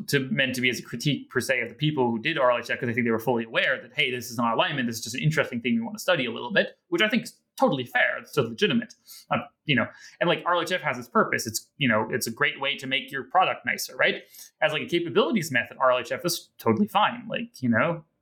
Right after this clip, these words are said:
just don't delude yourself into thinking that this is, you know, I don't buy this whole, like, "Well, if it makes the, a model behave better in some subset of scenarios, this is progress towards alignment." I think this is a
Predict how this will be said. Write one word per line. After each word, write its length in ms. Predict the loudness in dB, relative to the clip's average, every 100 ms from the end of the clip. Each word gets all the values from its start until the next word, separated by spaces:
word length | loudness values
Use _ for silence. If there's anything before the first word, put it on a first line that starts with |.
| -4
just 320 | -2 -2 -6 _ 2
don't 300 | 2 2 -4 _ -4
delude 360 | 2 6 6
yourself 480 | 4 0 2 2 2
into 180 | -4 -2
thinking 340 | -2 0 0
that 80 | 0
this 180 | 0 -4
is, 260 | -6 -10 _ _ _ _ _ _ 0
you 80 | 2
know, 160 | 0 -6 -20 _ _ _ _ _
I 80 | 0
don't 300 | 2 0 -2 -14 _ _ _ _ _ _ _ _ _
buy 480 | -6 0 2 0 -4
this 260 | -4 -4 -4
whole, 400 | 0 2 2 0
like, 340 | 0 0 -4 -12 -20 _ _ _ -2
"Well, 520 | 2 4 4 0 -10 -20 _
if 120 | 0
it 80 | 0
makes 300 | 0 0 0
the, 120 | -2
a 360 | -2 -4 -4 -2
model 520 | 2 0 0 -2 -2
behave 460 | 0 -2 -2 -4 0
better 320 | 0 2 -2
in 180 | -4 -6
some 400 | 0 2 2 0
subset 420 | 2 2 2 -2
of 80 | 0
scenarios, 520 | 2 4 2 0 0
this 140 | -2 -2
is 100 | -6
progress 520 | 0 2 2 -4 -4
towards 260 | 2 2
alignment." 440 | 0 -4 -4 -6 -4
I 60 | -2
think 140 | 0
this 140 | -2 -4
is 120 | -2
a 140 | -2